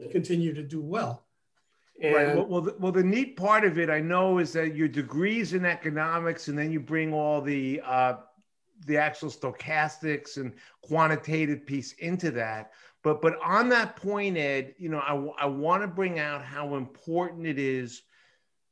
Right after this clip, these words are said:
Speaker 2: to be able to, to check your emotions and to check the headlines. And,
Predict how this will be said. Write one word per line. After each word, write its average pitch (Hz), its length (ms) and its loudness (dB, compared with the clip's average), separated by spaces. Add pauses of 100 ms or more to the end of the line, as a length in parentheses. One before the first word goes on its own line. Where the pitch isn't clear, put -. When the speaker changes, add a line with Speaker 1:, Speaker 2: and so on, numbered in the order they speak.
(180)
Speaker 2:
to 185 60 -2
be 170 240 8
able 202 200 6
to, 175 440 4
to 151 160 -4
check 185 460 0
your 185 160 2
emotions 156 1080 0
and 127 140 -8
to 127 100 -14
check 160 340 -4
the 139 100 -4
headlines. 123 920 -2
And, 131 160 -6